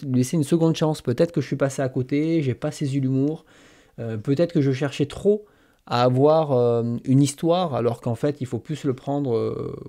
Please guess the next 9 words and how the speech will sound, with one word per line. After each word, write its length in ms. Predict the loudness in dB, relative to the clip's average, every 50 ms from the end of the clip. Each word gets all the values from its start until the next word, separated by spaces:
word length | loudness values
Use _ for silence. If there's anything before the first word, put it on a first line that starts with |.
| -18 -20
des 460 | -20 -20 -20 -16 -10 -4 -2 -2 -2
petites 240 | -2 -4 -10 -14 -10
situations, 880 | -10 -10 -6 0 2 2 2 2 2 0 0 2 2 2 2 2 2
euh, 40 | 2
cocasses, 640 | 2 4 2 2 4 4 4 4 4 2 0 -4 -4
euh, 200 | -2 0 0 0
à 80 | 2 2
la 100 | 2 2
suite. 340 | 0 -2 -6 -6 -6 -6